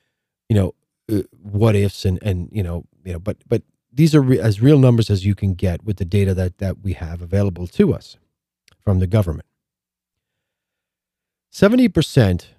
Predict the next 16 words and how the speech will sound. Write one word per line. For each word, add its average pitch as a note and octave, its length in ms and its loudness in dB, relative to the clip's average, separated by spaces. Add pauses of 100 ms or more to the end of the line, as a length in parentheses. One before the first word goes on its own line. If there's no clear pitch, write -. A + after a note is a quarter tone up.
(320)
of G2+ 600 2 (880)
the G#2+ 120 0
United A#2+ 400 4
States - 640 -4 (100)
has G#2 280 0
had F#2 360 0
the F2+ 100 -4
jab, D#2+ 500 -4 (280)
right? F#2 300 0
Has G#2+ 260 0
had G2 240 2
the, F2 100 -4
the, F2+ 180 -6
the F2 120 -6
vaccination E2+ 880 -6
shots. E2 560 -10